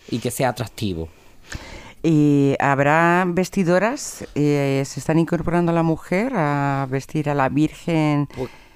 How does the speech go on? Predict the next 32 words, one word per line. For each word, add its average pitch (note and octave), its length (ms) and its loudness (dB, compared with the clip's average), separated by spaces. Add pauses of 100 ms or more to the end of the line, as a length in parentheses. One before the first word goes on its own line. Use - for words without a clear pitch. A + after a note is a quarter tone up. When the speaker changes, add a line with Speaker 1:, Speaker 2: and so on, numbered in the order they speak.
(240)
Speaker 3:
creo C3+ 280 -2
que C3+ 180 0
eso A#2+ 280 -4 (260)
hasta A#2+ 300 -4
ahora C3 180 0
es C3 60 -4
un D3+ 120 -4
terreno G#2+ 340 -2
bastante A2 380 -4
vedado. A2+ 380 0
Vamos, A#2 280 -2 (240)
hay F#2 140 -12
que - 80 -4
algún G#2+ 300 -2
caso B2 520 -2
excepcional A#2 840 -4
de, G#2 500 -2
de G#2 220 -4
camareras G#2+ 500 -4
que A#2 160 -4
sí A2+ 240 -6
han A2 140 -4
vestido G#2 280 -8
imágenes. A#2 480 -6 (140)
Speaker 1:
Sí. B2 220 -4
Speaker 3:
Sobre A2+ 180 0
todo C3+ 160 0
suele C#3 240 0
ser C#3 200 -2
in-, A#2 160 -4 (200)
cofradías A#2 560 -4
donde, G2+ 460 -4